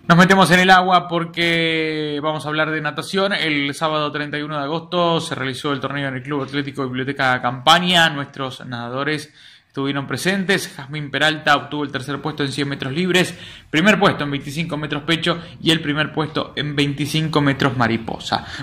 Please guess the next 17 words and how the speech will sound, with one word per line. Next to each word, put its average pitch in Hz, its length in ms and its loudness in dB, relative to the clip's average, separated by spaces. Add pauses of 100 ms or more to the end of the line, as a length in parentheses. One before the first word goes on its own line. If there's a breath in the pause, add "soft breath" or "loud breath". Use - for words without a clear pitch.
Valentino 143 640 4
Medina, 151 380 -2
por 156 140 0
su 143 140 -8
parte, 165 560 0
primer 147 300 -2
puesto 156 220 -6
en 143 80 -6
cien 147 200 -8
metros 147 280 -8
combinados, 190 680 6
segundo 139 380 -4
puesto 143 220 -6
en 139 60 -6
veinticinco 143 460 -4
metros 143 280 -2
pecho, 147 400 4